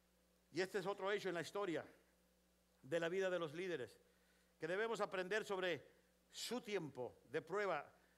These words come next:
Es lo siguiente, que a menudo la tentación lo ataca de donde es más vulnerable. Después de que Jesús había estado, dice la Biblia, en el desierto por cuarenta días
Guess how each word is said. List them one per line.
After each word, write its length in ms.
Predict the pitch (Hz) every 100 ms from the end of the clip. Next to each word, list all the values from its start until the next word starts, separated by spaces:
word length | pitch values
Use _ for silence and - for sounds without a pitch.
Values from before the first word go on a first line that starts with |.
| _
Es 140 | - 170
lo 100 | 185
siguiente, 480 | 170 180 175 139 135
que 80 |
a 60 | 180
menudo 320 | 185 208 240
la 140 | 226 208
tentación 480 | 185 196 - 220
lo 80 | 202
ataca 340 | 185 214 202 185
de 60 |
donde 360 | 175 180 175 139 - -
es 180 | 202 175
más 240 | 202 185
vulnerable. 720 | 160 190 180 180 175 156 127 - - _ - - -
Después 280 | 180 240
de 80 | 262
que 140 | 254 208
Jesús 380 | 214 - 240
había 180 | 220 233
estado, 480 | 226 - 247 226 175
dice 240 | 202 220
la 100 | 214
Biblia, 220 | 214 226 202
en 80 |
el 140 | 196 185
desierto 480 | 185 240 254 247 170
por 160 | 202
cuarenta 400 | 202 208 233 220
días 320 | 214 247 214